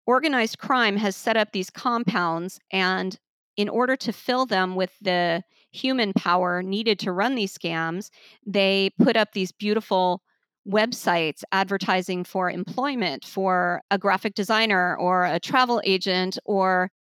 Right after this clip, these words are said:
I even heard about someone who thought he was joining some sort of acting troupe. And they fly them to Bangkok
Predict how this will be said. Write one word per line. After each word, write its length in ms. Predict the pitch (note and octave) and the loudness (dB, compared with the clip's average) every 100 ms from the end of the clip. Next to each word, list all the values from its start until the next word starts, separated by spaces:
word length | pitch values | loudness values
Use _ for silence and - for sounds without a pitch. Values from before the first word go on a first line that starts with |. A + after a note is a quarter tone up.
| - | 0
I 80 | |
even 180 | A3 B3 | 2 2
heard 220 | A#3 A#3 | 2 0
about 200 | G3+ F3 | 2 0
someone 240 | - G#3 G3+ | 0 -2 0
who 140 | G#3+ | -2
thought 220 | F3+ F#3 | 0 0
he 100 | F#3 | 0
was 160 | F#3+ F#3 | -4 -4
joining 320 | - F#3+ F#3+ | -2 0 -2
some 180 | F#3+ F#3+ | -4 -6
sort 220 | F#3+ F#3+ | -2 0
of 160 | F3 E3+ - | 0 -4 -2
acting 460 | G3+ - - F3 | -2 -2 -4 -6
troupe. 380 | F3 - F3 F3 _ - | -6 -6 -4 -6 _ -4
And 400 | G#3+ G#3+ G#3+ G3+ A3+ G3 | 2 4 4 2 -4 -2
they 320 | G3+ G#3 G3+ | 0 2 2
fly 640 | - A3 A3 A#3 C4 C#4+ A#3 | 0 -2 2 4 4 2 2
them 420 | G#3 F#3+ G3+ A3+ - | 2 4 2 -2 -2
to 120 | A#3 | -2
Bangkok 640 | F#3+ G3+ A#3+ - E3 G3+ | 2 2 2 0 0 -2